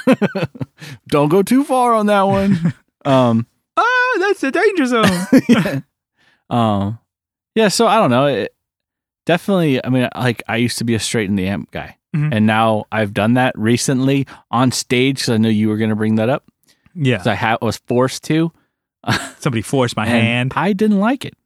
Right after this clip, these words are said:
Speaker 2: Yeah.
Speaker 1: I was like, it just sounded muddy and different, and
Speaker 2: It sounded almost like D I.
Speaker 1: Yeah, it just sounded, yeah. It,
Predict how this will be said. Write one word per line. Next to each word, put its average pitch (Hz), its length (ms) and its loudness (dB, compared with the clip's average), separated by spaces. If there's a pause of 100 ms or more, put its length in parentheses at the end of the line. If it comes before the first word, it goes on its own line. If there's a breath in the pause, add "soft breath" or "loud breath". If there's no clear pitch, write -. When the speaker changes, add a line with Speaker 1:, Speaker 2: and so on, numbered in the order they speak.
(360)
Speaker 2:
Yeah. 120 200 -4
Speaker 1:
I 135 100 0
was 135 160 0
like, 139 320 -2 (460)
it 131 80 0
just 139 160 0
sounded 123 580 2
muddy 131 560 2
and 110 140 2
different, 127 560 -2
and 101 360 0
Speaker 2:
It 143 100 -6
sounded 131 280 -2
almost 120 240 -4
like 113 160 -4
D 110 160 -2
I. 92 240 -6
Speaker 1:
Yeah, 156 320 -2
it - 160 -8
just - 180 -6
sounded, 156 480 -2 (140)
yeah. 98 220 -2
It, 113 100 -2